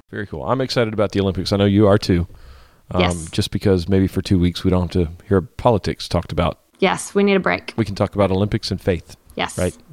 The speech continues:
Speaker 1: So you tie in that with the Lifeway research. You see how I did that?
Speaker 2: Yes.
Speaker 1: All right, now
Speaker 2: Yes.
Speaker 1: that's gonna move us on to our resources of the week. Amy, your resource of the week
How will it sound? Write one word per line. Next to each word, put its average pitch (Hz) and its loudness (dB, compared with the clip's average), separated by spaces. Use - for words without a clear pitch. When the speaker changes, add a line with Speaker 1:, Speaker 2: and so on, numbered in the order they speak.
Speaker 1:
So - -16
you 85 -8
tie 98 2
in 92 0
that 90 0
with 95 -8
the 90 -8
Lifeway 85 -6
research. - -8
You - -8
see 95 -4
how 85 0
I 85 0
did 82 -6
that? 85 -8
Speaker 2:
Yes. - -10
Speaker 1:
All 127 2
right, 139 0
now 139 0
Speaker 2:
Yes. 131 2
Speaker 1:
that's 131 -2
gonna 143 -4
move 139 -2
us 127 -4
on 131 -2
to 139 -2
our 123 4
resources 135 -2
of 131 2
the 127 2
week. 135 0
Amy, 135 0
your 131 4
resource 139 -2
of 127 0
the 120 -4
week 143 -2